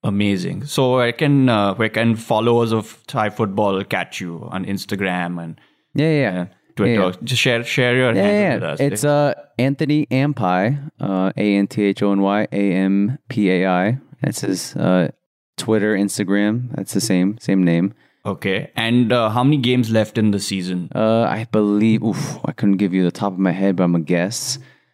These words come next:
Speaker 2: I'd say there's, like, ten to twelve games left.
Speaker 1: Okay. And, and where can people come and watch Bangkok United?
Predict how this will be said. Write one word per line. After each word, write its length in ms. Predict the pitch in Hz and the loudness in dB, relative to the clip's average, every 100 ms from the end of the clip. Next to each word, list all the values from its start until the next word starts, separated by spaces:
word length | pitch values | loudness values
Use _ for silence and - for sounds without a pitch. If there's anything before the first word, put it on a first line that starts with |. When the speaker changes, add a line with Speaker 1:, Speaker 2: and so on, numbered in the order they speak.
| _ - | _ -6
Speaker 2:
I'd 100 | 170 | -4
say 160 | - 135 | -2 0
there's, 220 | 120 107 | 0 0
like, 360 | 107 92 - - - | -2 -2 -6 -20 -16
ten 360 | - 127 117 | -4 2 2
to 60 | 98 | 2
twelve 300 | - 101 92 | 0 -2 -2
games 340 | 95 95 98 104 | 0 0 0 0
left. 380 | 120 131 - - _ - | -2 -2 -10 -20 _ -6
Speaker 1:
Okay. 280 | 107 101 104 | -4 0 0
And, 300 | 90 117 113 131 | 2 2 0 0
and 160 | 127 | 2
where 160 | 123 117 | 2 2
can 320 | 139 127 120 | 2 2 2
people 260 | 120 101 110 | 0 0 0
come 200 | 104 107 | 0 0
and 100 | 104 | 2
watch 220 | 101 104 | 0 -2
Bangkok 340 | 98 90 92 92 | -4 -4 -6 -8
United? 360 | 87 87 - | -12 -12 -14